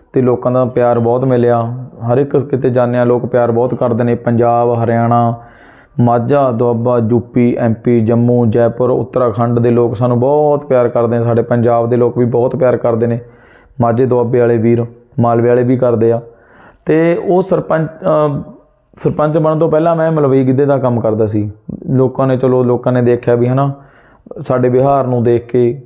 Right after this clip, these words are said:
ਸਾਡੇ ਪਿੰਡ ਦੇ ਲੋਕਾਂ ਨੇ ਸਾਨੂੰ ਸਰਬਸੰਮਤੀ ਨਾਲ ਸਰਪੰਚ ਬਣਾਇਆ ਵੀ ਹਾਂ, ਵੀ ਇਹ ਲੋਕਾਂ ਨੂੰ ਮਿਲਣ ਜੁਲਣ ਵਾਲੇ ਬੰਦੇ ਨੇ ਤੇ ਇਹ ਸਾਡੇ ਕੰਮ ਕਰਾ ਸਕਦੇ ਨੇ।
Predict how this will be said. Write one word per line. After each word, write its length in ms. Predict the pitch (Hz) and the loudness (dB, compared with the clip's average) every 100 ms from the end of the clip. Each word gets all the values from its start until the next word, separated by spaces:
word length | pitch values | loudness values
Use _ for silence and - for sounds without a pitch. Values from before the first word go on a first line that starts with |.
| - _ _ | -20 _ _
ਸਾਡੇ 340 | - 120 120 | -4 0 0
ਪਿੰਡ 240 | 120 123 | 0 0
ਦੇ 120 | 117 120 | 2 2
ਲੋਕਾਂ 420 | 120 120 - 120 | 2 0 -2 -2
ਨੇ 160 | 120 131 - _ _ _ | -2 -8 -16 _ _ _
ਸਾਨੂੰ 400 | - 123 123 120 - _ _ | -4 -2 -2 -4 -10 _ _
ਸਰਬਸੰਮਤੀ 500 | - 147 151 139 127 | -4 -2 0 0 0
ਨਾਲ 140 | 123 | -2
ਸਰਪੰਚ 420 | 117 143 113 110 110 | -2 -2 -2 -2 -2
ਬਣਾਇਆ 240 | 113 113 | -2 0
ਵੀ 120 | 113 | 0
ਹਾਂ, 320 | 107 107 113 120 - | 0 -2 -2 -6 -6
ਵੀ 200 | 127 120 | 0 2
ਇਹ 260 | 120 117 120 120 - - | 4 4 2 -2 -12 -2
ਲੋਕਾਂ 300 | 135 127 127 | -2 0 -2
ਨੂੰ 120 | 123 | 0
ਮਿਲਣ 240 | 120 120 120 | 0 0 0
ਜੁਲਣ 240 | 120 117 | 0 0
ਵਾਲੇ 180 | 117 117 | 2 0
ਬੰਦੇ 280 | 113 113 117 | 0 0 0
ਨੇ 200 | 117 113 - - - | 0 -4 -12 -20 -4
ਤੇ 200 | 127 123 | -2 0
ਇਹ 180 | - 123 | 2 2
ਸਾਡੇ 260 | 117 117 117 | 2 0 0
ਕੰਮ 260 | 120 120 | 0 -2
ਕਰਾ 240 | 117 117 117 | 0 0 0
ਸਕਦੇ 340 | 113 117 117 | 0 0 0
ਨੇ। 180 | 120 123 | 0 -4